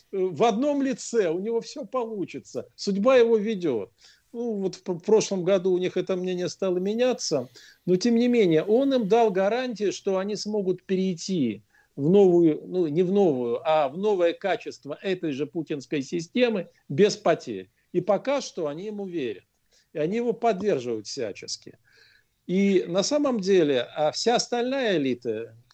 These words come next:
как бы там ни относиться к Авину, Фридману, значит, э, к Абрамовичу, к Дерипаске, к Валентину Юмашеву,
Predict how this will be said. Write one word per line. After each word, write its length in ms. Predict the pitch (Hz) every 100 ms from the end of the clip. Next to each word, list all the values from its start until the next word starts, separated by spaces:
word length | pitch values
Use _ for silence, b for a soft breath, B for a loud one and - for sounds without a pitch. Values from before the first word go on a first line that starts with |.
| _ _
как 260 | - 202 175
бы 120 | 185
там 200 | 185 170
ни 60 |
относиться 600 | 175 175 165 - 156 -
к 120 | 123 160
Авину, 380 | 160 156 151
Фридману, 920 | 131 160 175 135 139 139 131 123 120 _ b b b
значит, 680 | 151 147 156 147 - 147 -
э, 240 | 156 143 135
к 80 | 165
Абрамовичу, 1200 | 151 160 170 175 185 165 156 - - 151 143 135
к 80 | 131
Дерипаске, 960 | 160 165 165 160 165 151 - - 151
к 80 | 143
Валентину 480 | 156 151 156 156 147
Юмашеву, 680 | 147 175 226 - 135 110